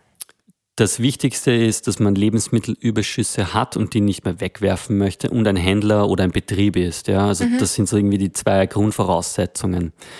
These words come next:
Speaker 1: Also nicht extra für Too Good To Go produzieren, das funktioniert nicht. Es geht einfach wirklich um die Überschüsse, wenn ich die habe.
Speaker 2: Mhm.
Speaker 1: Und der einfachste, schnellste Weg ist, man meldet sich bei uns auf der Homepage. Also
Speaker 2: Mhm.
Speaker 1: auf w w w to good to go punkt a t kann man sich als Betrieb bei uns melden.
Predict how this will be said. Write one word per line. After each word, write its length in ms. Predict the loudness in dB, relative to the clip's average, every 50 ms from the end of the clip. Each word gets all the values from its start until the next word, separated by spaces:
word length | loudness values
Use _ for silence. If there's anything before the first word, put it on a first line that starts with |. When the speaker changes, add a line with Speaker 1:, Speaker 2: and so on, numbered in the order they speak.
| -20 -20 -20 -20 -20 _ _ _
Speaker 1:
Also 180 | 0 2 2
nicht 160 | 2 2 2 0
extra 240 | 0 0 0 -2
für 200 | -2 0 -2 -2
Too 120 | -2 -2 -2
Good 160 | -2 -2 -2
To 100 | 0 0
Go 140 | 0 0 0
produzieren, 480 | 2 0 0 0 0 0 0 0 2
das 100 | 2 0
funktioniert 540 | 0 -2 -2 -2 -2 -2 0 0 0 2 0
nicht. 200 | 0 -2 -2 -4
Es 140 | -10 -10 -4
geht 160 | -4 -2 0
einfach 300 | 0 -2 -2 -4 -4 -4
wirklich 240 | -4 -4 -4 -4 -2
um 100 | -2 -2
die 80 | 0 -2
Überschüsse, 500 | -2 -2 -2 -2 -2 -2 -2 -2 -2 -2
wenn 100 | -2 -2
ich 100 | -2 -4
die 140 | -6 -4
habe. 320 | -2 -2 0 2 0 0 -2 -4 -14 -20 -10 -4
Speaker 2:
Mhm. 80 | -2 -2
Speaker 1:
Und 180 | -2 0 0
der 140 | -2 0 2
einfachste, 480 | 0 0 0 0 -4 -4 -4 -4 -4 -2
schnellste 440 | 0 0 0 0 0 -2 -4 0
Weg 200 | 0 0 2 2
ist, 240 | 0 -2 -2 -4 -2
man 120 | 0 2 2
meldet 280 | 2 2 2 0 -2
sich 180 | -4 -6 -6 -2
bei 80 | -2
uns 180 | 0 0 0 -2
auf 120 | -4 -4
der 120 | -4 -4 -2
Homepage. 540 | 0 -2 -2 -2 -2 -2 -4 -4 -6 -12 -16 _ _
Also 220 | -4 -2 -2 -2
Speaker 2:
Mhm. 60 | -2 -4
Speaker 1:
auf 100 | -2 -2
w 140 | 0 0
w 160 | 2 0 0 2
w 180 | 0 0 0 -2 _ _ _
to 140 | -6 -6 -4
good 220 | -2 -4 -4 -4
to 120 | -4 -2 0
go 160 | 2 0 0
punkt 340 | 0 0 -2 -2 -2 -2 -6
a 60 | -8
t 260 | -6 -2 -2 -2 -2 -2 -6 -14 _ _
kann 160 | -2 0 0
man 80 | 0 0
sich 180 | 0 -2 0
als 140 | 0 -2 -2
Betrieb 480 | -4 -6 -4 -2 0 0 0 0 0 -2
bei 80 | 0
uns 240 | 2 2 0 0 0
melden. 460 | 0 2 2 2 2 2 0 0 0